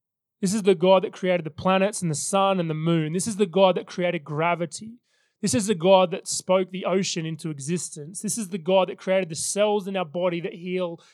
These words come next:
our body. This is the God that created dinosaurs. This is the God that created life itself and humanity with a breath.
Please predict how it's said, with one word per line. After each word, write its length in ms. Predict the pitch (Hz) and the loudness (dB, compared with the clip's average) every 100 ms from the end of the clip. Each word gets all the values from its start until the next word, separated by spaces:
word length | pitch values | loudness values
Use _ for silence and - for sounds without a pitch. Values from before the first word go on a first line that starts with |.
| _ | _
our 160 | 165 | -4
body. 520 | 147 165 170 151 180 180 _ _ | -2 0 0 0 -8 -16 _ _
This 140 | - 196 | -4 -2
is 140 | 220 | 0
the 100 | 190 | 0
God 320 | 156 185 185 | 2 4 4
that 100 | 208 | 0
created 400 | - 180 180 160 | -6 -4 -2 -4
dinosaurs. 720 | 135 156 175 170 - 156 156 147 | -4 0 0 0 -4 -4 -4 -4
This 160 | 190 | -6
is 60 | 214 | -2
the 100 | 190 | -2
God 260 | 170 180 | 2 2
that 100 | 175 | 0
created 320 | - 180 175 165 | -2 0 0 0
life 360 | 165 185 170 | 2 2 0
itself 520 | - - 190 190 185 | -8 -10 2 2 2
and 120 | 190 160 | -4 -8
humanity 800 | 185 165 175 226 220 160 175 - _ - | -6 -2 0 2 0 0 -4 -6 _ 2
with 180 | 175 | 2
a 40 | 160 | 2
breath. 520 | 139 156 156 165 208 | -2 -2 -2 -6 -14